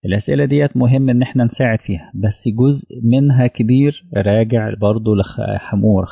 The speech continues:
في الخفاء، الله عليم بها. أحيانًا بيكون في مشكلة بين الزوجين، آه، تتعلق مثلًا بالأمور الخاصة بينهم.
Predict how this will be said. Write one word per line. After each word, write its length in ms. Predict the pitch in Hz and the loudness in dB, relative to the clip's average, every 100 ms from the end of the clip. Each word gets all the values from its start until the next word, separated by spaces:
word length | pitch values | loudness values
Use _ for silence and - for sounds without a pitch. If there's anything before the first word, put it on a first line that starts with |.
| - - | -8 -4
في 60 | |
الخفاء، 520 | 92 - 104 113 120 - _ _ _ _ _ _ _ _ 113 | -4 -4 -2 0 0 -4 _ _ _ _ _ _ _ _ -2
الله 500 | 95 98 98 101 - | 0 2 2 0 -2
عليم 480 | 101 87 92 87 80 | -4 -2 0 -2 -4
بها. 260 | - - - _ _ _ _ - - | -10 -14 -20 _ _ _ _ -10 -6
أحيانًا 340 | - 139 151 | -2 0 2
بيكون 380 | 139 123 - 139 | 0 0 0 -2
في 360 | - 135 139 | 0 0 4
مشكلة 500 | 135 120 - 131 131 | 4 2 -2 -2 0
بين 280 | 117 123 127 | 0 2 4
الزوجين، 600 | 127 110 110 104 123 139 - - _ _ _ _ - | 2 2 0 2 0 -2 -6 -20 _ _ _ _ -6
آه، 160 | 113 95 | -2 -2
تتعلق 640 | - 98 95 101 117 107 | -4 -2 0 0 0 0
مثلًا 440 | 110 113 120 117 107 | 0 2 2 2 2
بالأمور 420 | 101 104 113 110 | 2 2 2 0
الخاصة 400 | - 110 - 101 | 0 -4 -2 0
بينهم. 360 | 98 85 85 | 0 0 -4